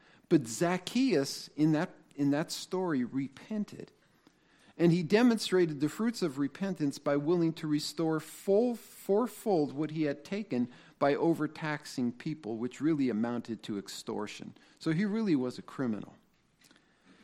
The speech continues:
You know, it's easier, the Bible says, for a camel to pass through the eye of a needle than for a rich man to enter into the kingdom of God.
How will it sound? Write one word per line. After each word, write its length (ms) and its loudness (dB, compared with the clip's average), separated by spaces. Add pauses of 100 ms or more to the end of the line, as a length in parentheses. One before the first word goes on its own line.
(480)
You 100 2
know, 280 6
it's 240 -2
easier, 360 4
the 80 4
Bible 260 4
says, 240 -2
for 160 -4
a 40 -6
camel 360 0
to 80 -2
pass 300 -4
through 160 -2
the 120 0
eye 140 2
of 160 -2
a 60 0
needle 340 2
than 140 0
for 260 -2
a 40 2
rich 300 -2
man 260 0
to 120 -12
enter 320 -6
into 220 -8
the 80 -12
kingdom 440 -2
of 160 -6
God. 420 -4